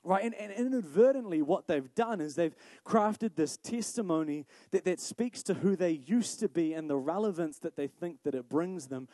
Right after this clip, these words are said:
rather than glorifying God for what he's done in their life. Essentially, what they're doing is they're writing a story, and they go into such vivid detail about how wet the river was,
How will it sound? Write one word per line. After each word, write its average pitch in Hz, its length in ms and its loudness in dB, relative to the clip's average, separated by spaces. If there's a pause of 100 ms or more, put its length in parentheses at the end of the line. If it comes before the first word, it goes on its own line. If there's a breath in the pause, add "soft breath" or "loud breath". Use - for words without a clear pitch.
(160 loud breath)
rather 185 280 0
than 190 180 -4
glorifying 175 800 2
God 170 340 2
for 151 140 2
what 156 160 4
he's 139 180 -6
done 165 240 -6
in 147 140 -6
their 135 140 -2
life. 156 340 -4
Essentially, 208 580 -4
what 170 360 0
they're 165 180 4 (140)
doing 170 460 6 (240 loud breath)
is 165 180 -4
they're 170 140 8
writing 190 460 0
a 151 40 -4
story, 208 500 4
and 160 120 -4
they 151 80 -2
go 196 280 -2
into 170 240 -8
such 156 340 -6
vivid 180 560 -2
detail 175 500 -4 (240 loud breath)
about 165 360 -2
how 165 260 -2
wet 143 360 0 (160)
the 156 100 2
river 170 320 2
was, 117 600 -2